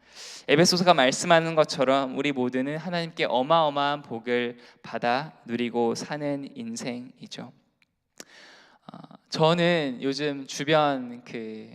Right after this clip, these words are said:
아, 제 이웃 할머니 중에, 어, 미셸이라고 하는 할머니가 있는데요.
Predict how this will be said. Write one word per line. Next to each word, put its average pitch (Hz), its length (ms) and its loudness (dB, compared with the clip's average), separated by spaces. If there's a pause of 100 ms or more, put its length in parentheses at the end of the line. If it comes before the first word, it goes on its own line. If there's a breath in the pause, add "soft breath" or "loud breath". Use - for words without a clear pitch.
아, 107 180 -18 (220)
제 - 180 -8
이웃 151 540 0
할머니 165 640 -4
중에, 131 520 -12 (480 loud breath)
어, 113 260 -12
미셸이라고 135 680 0
하는 135 220 -8
할머니가 139 640 -10
있는데요. 110 640 -16